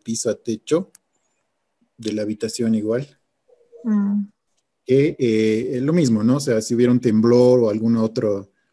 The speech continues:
Speaker 1: otro, otro evento, digamos, que causara que esto se rompiera, obviamente el vidrio también se dispersaría y es un gran riesgo, ¿no? El, el no tener algún tipo de protección así.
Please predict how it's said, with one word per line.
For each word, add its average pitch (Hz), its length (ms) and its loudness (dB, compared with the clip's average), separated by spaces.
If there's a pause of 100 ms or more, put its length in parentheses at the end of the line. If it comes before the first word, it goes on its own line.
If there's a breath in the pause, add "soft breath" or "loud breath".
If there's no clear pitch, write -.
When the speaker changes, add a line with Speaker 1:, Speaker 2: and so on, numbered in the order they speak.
(600)
Speaker 1:
otro, 107 560 -4
otro 117 220 -6
evento, 113 320 0
digamos, 107 340 -2
que 104 160 -14
causara 110 480 0
que 113 100 -6
esto 104 160 -10
se - 120 -10
rompiera, 113 580 2
obviamente 107 360 -4
el 98 60 -4
vidrio 104 280 -2
también 104 380 -10
se - 140 -14
dispersaría 107 680 -4
y 104 120 -2
es 101 140 -12
un 104 340 -8
gran 110 280 -2
riesgo, 104 360 -2
¿no? 117 480 -8
El, - 160 -20 (220)
el 104 60 -20
no 107 100 -20
tener 98 320 -14
algún 101 300 -12
tipo 104 260 -14
de 98 160 -12
protección 107 540 -12
así. 98 280 -14